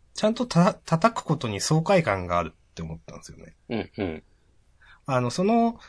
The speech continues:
Speaker 1: さっき言ったディーモっていうのは、まあ、鍵盤で、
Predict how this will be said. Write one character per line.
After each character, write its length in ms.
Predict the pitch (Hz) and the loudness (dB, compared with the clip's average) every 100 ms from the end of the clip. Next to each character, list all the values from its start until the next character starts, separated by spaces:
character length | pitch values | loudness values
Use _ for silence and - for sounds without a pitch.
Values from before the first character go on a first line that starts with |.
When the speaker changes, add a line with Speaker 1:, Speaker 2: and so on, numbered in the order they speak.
| - _ | -20 _
Speaker 1:
さ 140 | - 220 | -6 -4
っ 20 | |
き 60 | - | -2
言 80 | |
っ 40 | 175 | -2
た 100 | 131 | -2
デ 160 | 117 | 2
ィ 100 | 202 | 4
ー 40 | 202 | 4
モ 120 | 123 | 2
っ 80 | 92 | -2
て 160 | - | -8
い 80 | 101 | -4
う 120 | 101 | -4
の 160 | 98 92 | -4 -2
は、 280 | 101 95 104 | 0 0 0
ま 140 | 151 | -2
あ、 40 | 123 - _ | -4 -8 _
鍵 280 | - 175 196 | 0 0 2
盤 680 | 202 196 196 190 185 175 | 2 2 2 2 2 2
で、 280 | 170 160 101 | 6 6 4